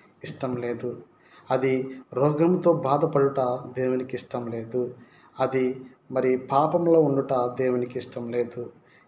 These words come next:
"ఎవడైనా దాన్ని చెడగొట్టినట్లయితే, ఎవడైనా దాన్ని నాశనం చేసినట్లయితే, నేను నిన్ను మరి కాపాడడానికి సిద్ధంగా ఉన్నాను," అంటున్నాడు మన దేవుడు. ఇదిగో, నీవెంత అద్భుతంగా సృష్టించబడ్డావో,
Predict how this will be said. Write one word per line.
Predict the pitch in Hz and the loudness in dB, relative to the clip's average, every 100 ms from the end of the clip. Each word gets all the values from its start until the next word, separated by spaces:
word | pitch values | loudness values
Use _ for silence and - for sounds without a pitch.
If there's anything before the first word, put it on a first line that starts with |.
| - | -4
"ఎవడైనా | 123 123 131 127 | 0 2 2 2
దాన్ని | 123 127 123 | 2 0 0
చెడగొట్టినట్లయితే, | 123 - 123 139 147 151 156 151 151 151 175 175 - - _ _ - | -2 -4 0 2 4 4 2 4 2 2 -2 -4 -14 -20 _ _ -2
ఎవడైనా | 135 143 139 | 2 4 4
దాన్ని | 139 135 | 4 2
నాశనం | 127 135 165 - 160 156 | 4 2 0 -2 0 0
చేసినట్లయితే, | 156 151 139 135 - 131 123 123 - - _ - | 0 -2 0 0 0 -2 -2 -4 -12 -20 _ -4
నేను | 123 131 | 0 2
నిన్ను | 135 127 123 123 123 131 - _ _ 127 | 2 0 0 -2 -4 -10 -16 _ _ -6
మరి | 123 123 120 - - | -2 0 -2 -6 -6
కాపాడడానికి | 127 - 143 139 139 135 135 | -4 -2 -2 0 0 -2 -6
సిద్ధంగా | - - - 131 131 127 | -10 -12 -8 -6 -2 -2
ఉన్నాను," | 123 120 120 117 117 | -4 -6 -6 -8 -8
అంటున్నాడు | 113 117 117 113 113 | -10 -8 -8 -8 -10
మన | 117 | -10
దేవుడు. | 113 123 120 120 127 - - _ _ _ _ _ _ _ _ _ | -10 -8 -8 -6 -8 -8 -20 _ _ _ _ _ _ _ _ _
ఇదిగో, | 123 123 131 131 131 - - - | -6 0 2 0 -2 -14 -20 -8
నీవెంత | 127 135 135 135 | -2 2 2 4
అద్భుతంగా | 139 131 139 151 156 151 | 2 2 -2 2 4 4
సృష్టించబడ్డావో, | - 139 - 139 135 127 123 131 123 131 | 2 -4 -6 -6 -4 -4 -2 -2 -2 -4